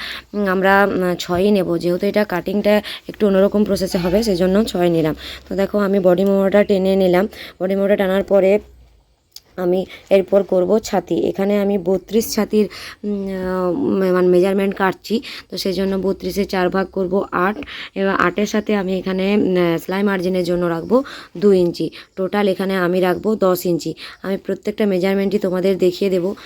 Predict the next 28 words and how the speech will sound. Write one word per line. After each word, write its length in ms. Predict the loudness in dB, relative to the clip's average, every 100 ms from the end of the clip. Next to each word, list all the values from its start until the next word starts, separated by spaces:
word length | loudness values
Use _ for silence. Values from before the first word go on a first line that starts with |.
| -20 -8
এখানে 280 | -2 0 2
একটা 240 | 0 -2
জিনিস 200 | -2 -2
বলতে 280 | -2 0 0
ভুলে 200 | 0 0
গেছি, 180 | 0 -2
সেটা 260 | -4 -2
হচ্ছে 240 | -4 -4 -2
লেন্থ 420 | 0 0 0 -2
রেখেছি 400 | -4 -4 -4 -2
আমি 260 | 0 0 -2 -6 -14
ষোলো 300 | -4 0 2
ইঞ্চি। 360 | 2 0 -2 -4 -6 -14
সামনের 400 | -6 -2 0 -2
পার্ট 280 | -2 -4 -4 _ _
পিছনের 280 | -4 -2 0
পার্টের 240 | 0 -2 -4
থেকে 200 | 2 4
এক 260 | 4 2 0
ইঞ্চি 260 | -2 2
বেশি 260 | 4 4 2
রাখা 220 | -2 -2
হয়, 180 | -4 -4
এটা 140 | -4
তো 80 | -4
তোমরা 260 | -4 -2 -2
সবাই 320 | -2 0 0
জানো। 180 | -2